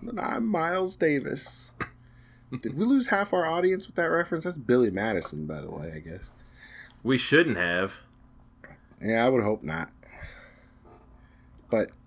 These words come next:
Speaker 1: you know, the quality of, uh, Sandler's movies has, has not been great lately, so.
Speaker 2: You know, I was having a conversation with somebody about that yesterday, 'cause they were talking about how, how many movies he's done lately, and
Speaker 1: Yeah.
Speaker 2: I don't know if you knew this, but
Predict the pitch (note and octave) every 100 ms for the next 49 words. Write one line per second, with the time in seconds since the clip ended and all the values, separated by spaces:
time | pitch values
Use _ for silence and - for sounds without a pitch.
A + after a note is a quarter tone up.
0 | - B2+ G#2 F2+ - - - G#2 - C#3+
1 | C#3 B2 A#2+ G#2 G2 G2 F#2+ - A2 G#2+
2 | G2+ F2+ G2 G2+ F2+ F2 E2+ - - -
3 | - - - - - - - - - G2+
4 | F#2+ E2+ - G2+ G2 G#2 D2+ F2 E2+ E2+
5 | - D2 D2 D#2 - - - D#2 - -
6 | - C3+ F3 A3 F3+ - - - B2+ C#3
7 | B2+ A#2+ A2+ A2 A2+ G#2+ A2 G#2+ A2+ A2+
8 | G#2+ A2 A2 G#2+ A#2 A#2 G#2+ F2+ E2+ F2+
9 | F#2 G2 G2+ F#2+ F2+ F2+ F2 E2+ F#2 F2+
10 | E2+ - - - - _ _ _ _ _
11 | - G#2 G2+ F#2+ G2 G2+ G2 F#2 G2 F2+
12 | E2+ F#2 F2+ F2+ F2+ E2 E2 D#2+ - -
13 | - - G2+ G#2 F2 C#3 C3+ A2 G2 A#2+
14 | B2 G2 F#2 F#2 F#2 - F2+ F2